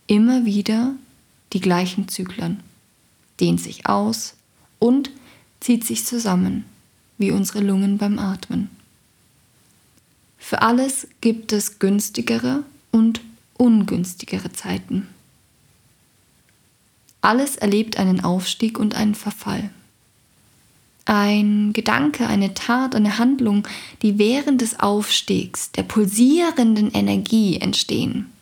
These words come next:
wird von dem Schwung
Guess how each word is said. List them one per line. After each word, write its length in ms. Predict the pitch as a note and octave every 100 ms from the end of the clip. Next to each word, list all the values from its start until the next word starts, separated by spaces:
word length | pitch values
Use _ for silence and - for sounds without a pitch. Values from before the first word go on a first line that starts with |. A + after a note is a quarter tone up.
| _ _ _ _ - - -
wird 380 | G3 A3 B3+ B3+
von 320 | - A3 G3+
dem 220 | G3 F#3
Schwung 840 | F#3 - - C#4 C4+ F#3+ F3 F3+